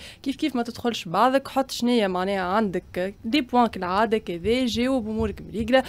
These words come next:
آه، الوقت كيف كيف ما تسرحش برشا، ما تفوتش وقتك، آه، ن-، ما ح-، كيستيون ما فهمتوش تعديه ديريكتومون، ما، ما تعديش يهمك فيه، امشي اللي بعده،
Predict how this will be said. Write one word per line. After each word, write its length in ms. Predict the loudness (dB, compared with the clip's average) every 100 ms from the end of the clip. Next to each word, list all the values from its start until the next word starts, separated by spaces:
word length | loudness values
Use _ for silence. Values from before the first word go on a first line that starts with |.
| -4 -14 0
آه، 200 | 4 6
الوقت 380 | 8 6 4 -8
كيف 140 | -8
كيف 240 | -2 -2
ما 160 | 0 0
تسرحش 580 | -2 -6 -2 -2 -2 0
برشا، 360 | 2 2 2
ما 120 | 0 0
تفوتش 400 | -2 -4 -4 0
وقتك، 460 | -2 4 4 4 2 -16 -8
آه، 380 | 2 6 8 6
ن-، 300 | 6 4 4
ما 440 | 4 2 2 2 0
ح-، 200 | -4 -2
كيستيون 400 | -2 6 8 8
ما 80 |
فهمتوش 440 | 6 0 0 -2 -2
تعديه 420 | 0 0 2 0
ديريكتومون، 920 | 0 0 -2 -2 -4 4 8 8 8
ما، 220 | 6 4
ما 180 | 4 0
تعديش 500 | 2 2 6 2 2
يهمك 180 | -2 -2
فيه، 220 | 0 0
امشي 220 | 0 -2
اللي 140 | -4 -2
بعده، 400 | 2 4 4